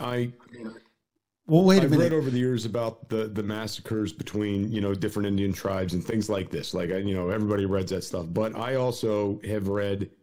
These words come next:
Speaker 1: and have experienced a lot of peace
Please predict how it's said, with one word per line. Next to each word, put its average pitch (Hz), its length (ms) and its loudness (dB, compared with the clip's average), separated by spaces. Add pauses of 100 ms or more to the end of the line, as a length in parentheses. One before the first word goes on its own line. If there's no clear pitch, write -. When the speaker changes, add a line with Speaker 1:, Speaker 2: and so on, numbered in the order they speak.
(760)
Speaker 1:
and 107 180 2
have 98 480 -2 (480)
experienced 113 840 -2
a - 80 -2
lot 104 240 0
of 101 160 -6
peace - 540 -2